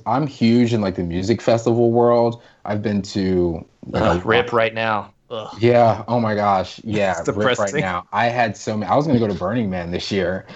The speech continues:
Speaker 1: You know,
Speaker 2: Oh,
Speaker 1: I have
Speaker 2: dude.
Speaker 1: plans. Yeah, I'm so upset. Um, there's a Mystique cat out there that, uh, Kevin Snow. I don't know if you guys know Kevin Snow.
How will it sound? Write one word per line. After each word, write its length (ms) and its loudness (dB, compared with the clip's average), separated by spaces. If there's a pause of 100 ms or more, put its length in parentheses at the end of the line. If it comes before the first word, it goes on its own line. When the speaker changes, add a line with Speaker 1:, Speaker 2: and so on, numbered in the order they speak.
(220)
Speaker 1:
You 60 4
know, 240 4
Speaker 2:
Oh, 120 4
Speaker 1:
I 40 4
have 80 0
Speaker 2:
dude. 300 0
Speaker 1:
plans. 380 -4
Yeah, 420 4
I'm 140 0
so 440 0
upset. 540 -4 (300)
Um, 640 -2
there's 160 4
a 40 6
Mystique 480 2
cat 300 0
out 240 -2
there 340 0
that, 280 -4
uh, 320 -4 (200)
Kevin 240 4
Snow. 300 2
I 60 6
don't 100 4
know 60 4
if 60 2
you 60 -4
guys 160 0
know 100 -4
Kevin 260 -2
Snow. 380 -6